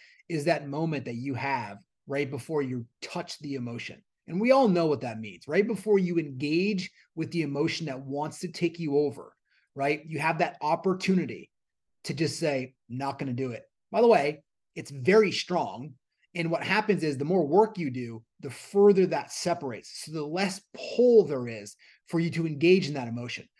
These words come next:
But you'll st-, like, you'll, we all will fall into it. I'll give you an example of this. Yesterday, I was at a, I coached a lot of sports for my kids, and none of the kids were doing, like, they were just kinda all over the place. And my son was not passing.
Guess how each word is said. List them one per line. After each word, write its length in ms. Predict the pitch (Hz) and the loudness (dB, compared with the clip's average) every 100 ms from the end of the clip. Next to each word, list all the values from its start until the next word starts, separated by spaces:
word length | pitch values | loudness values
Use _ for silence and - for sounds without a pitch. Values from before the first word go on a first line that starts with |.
| _ _ _ _ 147 123 - _ | _ _ _ _ -16 -14 -16 _
But 140 | 220 | 6
you'll 180 | 202 220 | 8 8
st-, 240 | 190 - 202 | 6 0 2
like, 200 | 202 175 | 2 6
you'll, 260 | 196 190 | 4 4
we 120 | 180 | 6
all 300 | 220 247 202 | 6 6 4
will 120 | 165 156 | 2 -2
fall 240 | 202 185 | 0 2
into 140 | 175 | 0
it. 80 | 147 139 | -4 -4
I'll 60 | |
give 140 | 175 202 | 0 2
you 80 | 147 | 2
an 60 | |
example 340 | 127 170 185 143 | 0 -2 0 -2
of 60 | |
this. 140 | 120 151 | -4 -8
Yesterday, 600 | 151 196 196 190 143 127 | 0 0 2 0 0 -2
I 60 | |
was 120 | 127 | -4
at 140 | 139 127 | -2 -4
a, 140 | 107 - - | -6 -10 -12
I 100 | 131 | -10
coached 460 | - 170 139 - _ _ | -4 -4 -4 -10 _ _
a 40 | 143 | -6
lot 160 | 139 | -6
of 60 | 120 | -6
sports 380 | - 147 143 - | -6 -2 -2 -4
for 100 | 123 | -8
my 120 | 113 | -8
kids, 380 | - 202 131 - _ - - _ _ | 2 4 4 -4 _ -20 -20 _ _
and 320 | 185 156 143 143 - | -4 -2 -2 -8 -4
none 180 | 165 240 | 2 6
of 60 | |
the 80 | 233 | 6
kids 200 | - 175 | 6 2
were 80 | 151 | 0
doing, 460 | 151 151 143 127 135 | -2 -2 -2 -6 -8
like, 180 | 127 127 | -12 -4
they 100 | 143 | -2
were 100 | 139 | -2
just 160 | 127 | -4
kinda 180 | - 190 | -6 -4
all 160 | 151 147 | 0 2
over 140 | 131 | 0
the 80 | 117 | -4
place. 300 | 120 107 104 | -10 -12 -12
And 100 | 135 | -10
my 100 | 123 | -8
son 440 | 120 - 226 196 151 | -8 -2 0 0 -2
was 160 | 135 123 | -4 -4
not 180 | 170 | -6
passing. 540 | - 156 160 - 107 | -8 -8 -8 -10 -14